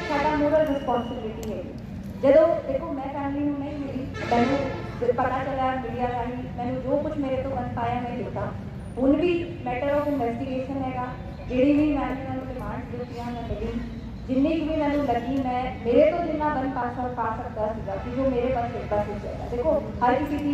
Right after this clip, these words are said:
ਇੱਕ ਦਾਇਰਾ ਹੈਗਾ ਕਿ ਅਗਰ ਇੱਕ ਮੈਜਿਸਟਰੇਟ ਮੈਂ ਕੀ ਕੁਛ ਕਰ ਸਕਦੀ ਹਾਂ, ਉਸ ਤੋਂ ਅੱਗੇ ਕੀ, ਕਿਸ ਦੀ ਕਪੈਸਿਟੀ ਹੈ, ਜੋ ਕੁਛ ਮੇਰੇ ਕੋਲ ਸੀਗਾ ਮੈਂ ਇਹਨਾਂ ਨੂੰ ਕੱਲ੍ਹ ਤੱਕ ਕਰਾਇਆ ਕਿ ਜੀ ਇਹ ਸਾਰੀ ਪਾਵਰ ਮੇਰੇ ਕੋਲ ਹੈਗੀ and I stand by you,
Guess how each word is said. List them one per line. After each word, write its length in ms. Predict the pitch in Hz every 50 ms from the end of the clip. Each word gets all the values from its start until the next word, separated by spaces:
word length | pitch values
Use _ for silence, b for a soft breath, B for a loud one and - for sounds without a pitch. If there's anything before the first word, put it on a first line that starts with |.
| 277 277
ਇੱਕ 120 | 285 - - - - -
ਦਾਇਰਾ 280 | 247 247 226 233 254
ਹੈਗਾ 240 | 254 247 247 247 247
ਕਿ 240 | 247 247 262 269 262
ਅਗਰ 180 | 247 233 240 247 247
ਇੱਕ 100 | 254 254 254 226
ਮੈਜਿਸਟਰੇਟ 480 | 226 233 233 - - 254 247 240 233
ਮੈਂ 100 | 233 226
ਕੀ 120 | 233 240 -
ਕੁਛ 260 | - 226 - - -
ਕਰ 180 | 220 214 208
ਸਕਦੀ 380 | 208 220 208 - - 214 208 208
ਹਾਂ, 120 | 202 196 202 - - - - - - 277
ਉਸ 140 | 277 269
ਤੋਂ 100 | 285 285 269 262
ਅੱਗੇ 220 | 247 240 277 269 269
ਕੀ, 120 | 262 262 - - -
ਕਿਸ 160 | 262 - -
ਦੀ 100 | - 262
ਕਪੈਸਿਟੀ 640 | - - 247 233 226 214 220 220 - - - - 233
ਹੈ, 60 | 226 233
ਜੋ 180 | - - 285
ਕੁਛ 260 | 285 294 - 339 339 277
ਮੇਰੇ 240 | 277 277 277 302 311
ਕੋਲ 220 | 311 302 311 302 302
ਸੀਗਾ 280 | 285 285 285 294 294 285 277
ਮੈਂ 140 | 269 269
ਇਹਨਾਂ 160 | 269 262 262 262
ਨੂੰ 100 | 269 277 277
ਕੱਲ੍ਹ 200 | 254 247 247 247 254
ਤੱਕ 100 | 254 - - -
ਕਰਾਇਆ 340 | - - - - 190 196 190 - - -
ਕਿ 180 | - 240 254 262
ਜੀ 140 | 254 269
ਇਹ 140 | 277 277 277
ਸਾਰੀ 260 | 285 269 262 262 302 294 -
ਪਾਵਰ 360 | 262 254 254 247 247 247 247
ਮੇਰੇ 200 | 233 233 233 233 233
ਕੋਲ 160 | 240 240 240
ਹੈਗੀ 260 | 220 202 208 247 254
and 200 | 262 - 233 226 220
I 60 | 226 233
stand 320 | 220 226 214 196 - - 233
by 100 | 220 226
you, 200 | 226 233 - -